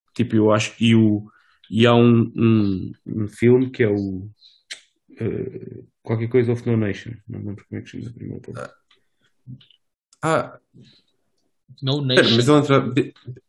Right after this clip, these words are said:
Speaker 2: era Beast of No Nation?
Speaker 1: Beast of No Nation. Acho que ele, ele também entra nesse.
Speaker 2: Eu conheço, eu conheço este nome, mas por acaso nunca, não sabia que
Speaker 3: A cena é, o
Speaker 2: que
Speaker 3: Kratos tem de ser um gajo que não, que sem falar muito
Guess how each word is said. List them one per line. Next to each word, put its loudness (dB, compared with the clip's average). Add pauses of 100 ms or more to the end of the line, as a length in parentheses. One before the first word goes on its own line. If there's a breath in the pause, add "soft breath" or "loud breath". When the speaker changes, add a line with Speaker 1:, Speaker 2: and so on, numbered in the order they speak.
(120)
Speaker 2:
era 0 (220)
Beast 0
of -2
No 0
Nation? -6
Speaker 1:
Beast -2
of -4
No -4
Nation. -6
Acho -2
que 0
ele, 4 (160)
ele 2
também 0
entra -4
nesse. -4 (840)
Speaker 2:
Eu -2
conheço, 6
eu 6
conheço 2
este -4
nome, 4
mas 2
por 0
acaso 4
nunca, 0 (100)
não 2
sabia -2
que 0
Speaker 3:
A 4
cena 6
é, 6
o 2
Speaker 2:
que -6
Speaker 3:
Kratos 4
tem 2
de -2
ser 0
um 0
gajo 4
que -6
não, 0 (460)
que -2
sem 2
falar 2
muito 0